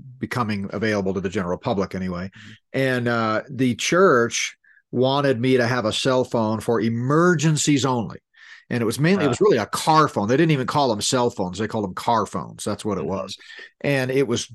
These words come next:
Speaker 1: great big, you know, it, it, it, you could stand it up on a,
Speaker 2: Uh-huh.
Speaker 1: on a table,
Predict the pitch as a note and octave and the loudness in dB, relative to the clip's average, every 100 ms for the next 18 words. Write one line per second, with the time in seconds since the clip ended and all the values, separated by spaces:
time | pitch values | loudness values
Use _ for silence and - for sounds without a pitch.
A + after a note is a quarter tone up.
0 | - - D3 F#3+ F#3 A2+ G2+ B2+ B2+ B2+ | -16 -8 -2 2 2 0 0 2 2 2
1 | A#2+ A2+ A2+ A2+ B2 A2+ - B2+ A#2 A#2+ | 0 0 0 0 0 -2 -4 -6 -4 -4
2 | A#2 B2 A#2 A#2+ - - D#3 D#3 C#3+ B2 | -2 -4 -4 -6 -6 -2 0 2 2 2
3 | A2+ B2 - - - - - - A#2 A#2 | 2 -2 -4 -20 -20 -20 -14 -6 -4 -2
4 | G#2+ F#2+ G#2 G#2 _ - A#2 G#2+ - C#3 | -2 -4 -8 -14 _ -4 -4 -4 0 2
5 | C3 B2 B2 | 2 2 0